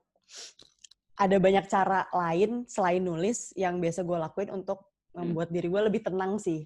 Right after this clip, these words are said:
Speaker 1: Bukan lebih, bukan lebih banyak energinya atau lebih cukup energinya, tapi lebih tenang. Gitu.
Speaker 2: Oke. Eh, jadi kalau misalnya mungkin gue bisa simpulin, ini kita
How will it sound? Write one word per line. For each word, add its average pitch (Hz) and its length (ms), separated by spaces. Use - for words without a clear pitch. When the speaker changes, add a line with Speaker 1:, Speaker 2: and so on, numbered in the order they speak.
Speaker 1:
Bukan 185 320
lebih, 180 320
bukan 175 320
lebih 170 240
banyak 165 240
energinya 170 640
atau 170 160
lebih 170 320
cukup 170 320
energinya, 170 320
tapi 208 160
lebih 180 240
tenang. 151 400
Gitu. - 180
Speaker 2:
Oke. 117 220
Eh, 165 460
jadi 180 360
kalau 175 160
misalnya 175 320
mungkin 175 240
gue 156 160
bisa 147 160
simpulin, 151 560
ini 185 200
kita 254 200